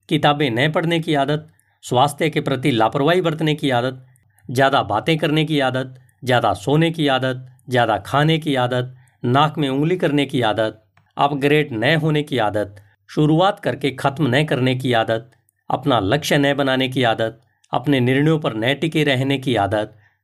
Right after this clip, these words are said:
झूठ बोलने की आदत, डींगे हाँकने की आदत, हमेशा सुस्त रहने की आदत, पहल न करने की आदत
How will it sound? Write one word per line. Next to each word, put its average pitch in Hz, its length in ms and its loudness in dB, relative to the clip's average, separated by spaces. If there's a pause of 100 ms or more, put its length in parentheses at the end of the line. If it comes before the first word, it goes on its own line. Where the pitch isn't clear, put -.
झूठ 143 220 0
बोलने 135 380 0
की 123 140 -2
आदत, 101 360 -2 (280)
डींगे 170 340 2
हाँकने 139 400 -2
की 127 140 -2
आदत, 98 420 -2 (280)
हमेशा 151 420 0
सुस्त 180 320 -4
रहने 151 360 0
की 139 180 -2
आदत, 92 440 -2 (340)
पहल 113 460 0
न 139 120 2
करने 156 300 0
की 151 140 -2
आदत 92 380 -2